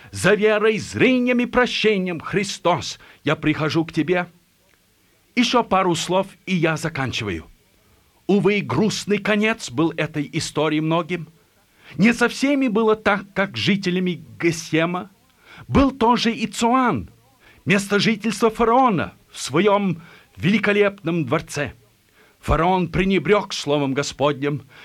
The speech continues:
и ангел смерти погубил сына его, так как на царских вратах не было крови. И сделался великий вопль в земле египетской, ибо не было дома,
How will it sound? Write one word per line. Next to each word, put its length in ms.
и 120
ангел 420
смерти 540
погубил 560
сына 400
его, 400
так 260
как 340
на 120
царских 680
вратах 600
не 260
было 220
крови. 480
И 80
сделался 680
великий 440
вопль 520
в 60
земле 380
египетской, 760
ибо 300
не 320
было 260
дома, 520